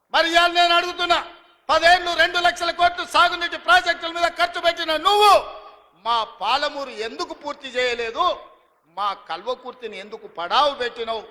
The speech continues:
మా భీమా, నెట్టెంపాడు, కోయిల్ సాగర్, మా సంపద కొట్లాడిన తుమ్మిళ్ళ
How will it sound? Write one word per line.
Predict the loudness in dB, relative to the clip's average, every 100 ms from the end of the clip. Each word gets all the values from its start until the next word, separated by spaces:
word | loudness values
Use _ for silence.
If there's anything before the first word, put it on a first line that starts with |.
| -20 _ _ _ _ -6
మా | -4 -6
భీమా, | -12 -8 -6 -6 -6
నెట్టెంపాడు, | -12 -10 -8 -4 -4 -6 -6
కోయిల్ | -6 -4 0
సాగర్, | 0 0 -4 -10 _ _ _ -8
మా | -6 -4
సంపద | -6 -6 -12 -10 -12
కొట్లాడిన | -10 -10 -10 -12 -18 -18
తుమ్మిళ్ళ | -20 -18 -10